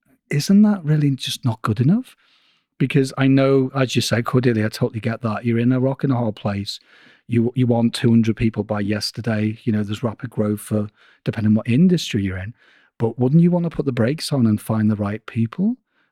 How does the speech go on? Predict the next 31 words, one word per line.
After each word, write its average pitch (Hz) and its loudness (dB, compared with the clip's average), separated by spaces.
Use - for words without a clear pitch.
rather 110 0
than 107 2
rushing 113 0
it? 117 0
Because, 110 -2
I 117 -4
mean, 123 4
we've 139 4
all 131 2
worked 110 -4
for 113 -4
companies, 110 -4
right? 110 -4
And 117 0
I've 117 -6
worked 113 -4
in 104 -2
the 98 -4
tech - -8
industry 117 -2
for - -10
years, 101 -6
and 104 -4
most 123 2
companies 127 -2
I 113 0
work 107 -6
for, 123 -2
if 117 -4
I'm 98 0
honest, 131 -2